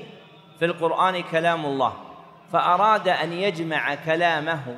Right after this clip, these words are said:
فيما تقدم كله في موضع واحد، فأراد أن يجمع كلامه فيما تقدم كله في موضع واحد، بأن يذكر الإيمان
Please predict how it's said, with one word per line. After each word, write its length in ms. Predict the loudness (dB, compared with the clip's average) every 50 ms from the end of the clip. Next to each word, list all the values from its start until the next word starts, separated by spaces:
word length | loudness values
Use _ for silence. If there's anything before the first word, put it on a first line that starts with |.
| -12 -10
فيما 360 | -8 -8 -4 -2 0 0 0
تقدم 760 | 0 -2 0 2 2 0 0 -2 -8 -2 -2 0 0 0 0 -2 -2 -4 -4 -4
كله 480 | -4 -4 -4 0 0 2 2 2 0 -2
في 160 | -2 -4 -2
موضع 520 | 2 2 2 2 0 -2 -2 -2 -2 -2
واحد، 300 | -2 -2 -2 -4 -6 -12 -16 -18 -20 -20 -20 -20 -20 -20 -20 _ -4 -2
فأراد 400 | 2 2 4 4 4 4 4 2
أن 180 | 0 0 -2 -2
يجمع 560 | -2 -2 -2 -4 -4 -4 -2 -2 -2 -2 -4
كلامه 640 | -2 -4 -2 0 2 0 0 0 -2 -4 -6 -8 -8 -8
فيما 280 | -8 -4 -2 -2 -2
تقدم 800 | -2 -2 -4 -2 -2 -2 -2 -4 -4 -4 -2 0 0 0 -2 -2 -4 -8
كله 400 | -8 -4 -2 0 0 0 -2 -4
في 120 | -6 -6 -4
موضع 500 | -4 -4 -4 -2 -2 -4 -4 -2 -2 -2
واحد، 360 | 0 0 0 0 -2 -4 -10 -12 -16 -20 -20 -20 -20 -20 -20 -20 -10 -6
بأن 260 | -2 -2 -2 -2 -2
يذكر 720 | 0 0 0 0 0 -4 -4 -2 0 0 0 0 -2 -6 -8 -12 -16 -18 -20 -20 -14 -6 -4
الإيمان 880 | -4 -4 -2 -4 -4 -4 -2 -2 0 0 0 0 0 0 0 0 0